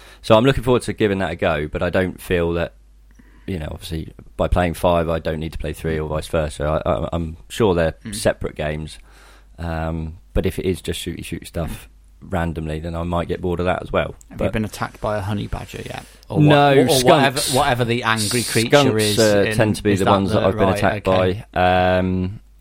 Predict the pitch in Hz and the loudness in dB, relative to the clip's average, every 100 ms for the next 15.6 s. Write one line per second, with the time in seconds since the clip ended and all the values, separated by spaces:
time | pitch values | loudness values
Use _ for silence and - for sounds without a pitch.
0 | - 87 90 90 90 85 - - - - | -8 -2 0 2 0 -4 -8 -16 -20 -20
1 | - - - 113 98 90 104 95 92 98 | -20 -20 -6 0 2 2 0 0 -2 -2
2 | 85 - 85 - - - - 107 123 113 | -4 -4 -6 -8 -20 -20 -6 -2 2 4
3 | 113 104 98 101 101 101 95 - 104 95 | 2 2 2 0 2 2 0 -2 -4 -2
4 | 92 85 - - - - 87 90 95 85 | -2 -2 -8 -20 -16 -6 -4 -4 -4 -4
5 | 87 82 82 - - 82 80 - - - | -4 -2 -6 -8 -12 -10 -12 -14 -18 -10
6 | 104 - - - - - - - 107 127 | -6 -4 -6 -10 -20 -20 -12 -4 4 4
7 | 113 107 117 117 110 107 98 107 101 98 | 4 2 2 2 2 0 0 -2 -2 -2
8 | 85 - - - 104 - 110 - - 120 | -4 -12 -8 -4 -6 -2 -2 -2 0 2
9 | 117 123 123 143 131 - - 139 - 131 | 2 0 -2 -4 -4 -10 -2 -2 0 0
10 | - - - 120 - - - - - 117 | 0 -2 -6 -8 -10 -12 -14 -4 4 4
11 | 110 - - - 226 - - 240 180 - | 4 -4 -18 -10 -10 -8 2 2 2 4
12 | 208 - - - 185 - 127 120 123 143 | 4 2 -10 -2 -2 0 2 4 2 2
13 | 147 147 - - 147 - 170 147 147 156 | 2 0 -2 -2 -2 2 0 2 2 2
14 | 147 - 123 127 123 113 113 - - 110 | 0 0 -2 2 0 2 0 0 0 2
15 | 101 95 92 95 90 | 4 4 2 2 0